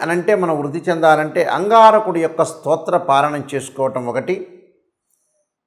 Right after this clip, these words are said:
అంగారకుడి యొక్క స్తోత్ర పారాయణంతో పాటు ముఖ్యంగా వీళ్ళు చేయాల్సింది "అంగారకాయుధే శక్తి అస్తాయ ధీమే తన్నో భౌమ ప్రచోదయాత్" అనే మంత్రాన్ని,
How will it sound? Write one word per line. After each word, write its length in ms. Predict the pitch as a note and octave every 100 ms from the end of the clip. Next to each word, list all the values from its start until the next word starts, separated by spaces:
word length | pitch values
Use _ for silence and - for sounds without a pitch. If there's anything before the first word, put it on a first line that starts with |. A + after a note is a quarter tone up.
| -
అంగారకుడి 580 | D#3 A3 A#3+ B3 G#3+ A3
యొక్క 220 | G#3+ G3
స్తోత్ర 440 | - D#3+ F#3 G3+
పారాయణంతో 640 | F#3 D3 D3+ E3 E3 D#3 D3
పాటు 600 | A#2+ C#3 G3 D3+ B2 - - _ _
ముఖ్యంగా 760 | A#2+ B2 E3+ E3 E3 B2+ G2+ - - _ _ _ -
వీళ్ళు 240 | D3 C#3+
చేయాల్సింది 920 | D#3 E3 D#3+ D#3+ D3 D3 A2+ B2+ - - _ -
"అంగారకాయుధే 960 | F3 A#3 A#3 A#3 A3+ G#3 G3 D3 G3
శక్తి 280 | G#3 F3 F3
అస్తాయ 480 | E3+ E3+ F3+ F3+ F3+
ధీమే 340 | D#3 E3 E3+
తన్నో 380 | C3+ C#3+ D3+ E3+
భౌమ 300 | C#3 C3 D#3
ప్రచోదయాత్" 720 | D#3+ D#3 D3+ D3 C#3+ C#3 C3
అనే 120 | C3 B2+
మంత్రాన్ని, 640 | B2 A#2 B2 A2+ G#2+